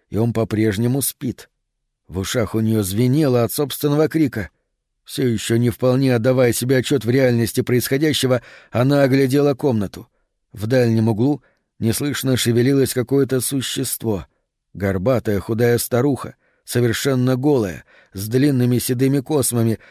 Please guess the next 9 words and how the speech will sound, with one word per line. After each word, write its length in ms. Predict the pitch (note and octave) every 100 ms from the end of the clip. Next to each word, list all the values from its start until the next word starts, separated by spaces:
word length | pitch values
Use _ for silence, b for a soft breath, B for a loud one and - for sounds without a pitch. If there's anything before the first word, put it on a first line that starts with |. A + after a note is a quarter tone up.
| b
которые 300 | - A#2+ B2
полностью 580 | A2+ D3 C3+ B2+ - C#3
скрывали 460 | - B2 C3+ C3 B2+
её 120 | B2+
лицо, 420 | C3+ - B2 G#2 _ _ _ -
и 100 | G#2+
копытами 720 | A#2 A2 D#3 C3 G#2+ G2+ F#2+
вместо 520 | E2+ A#2+ G#2 - G#2+
ступней. 600 | - A#2+ A2+ G#2+ F2+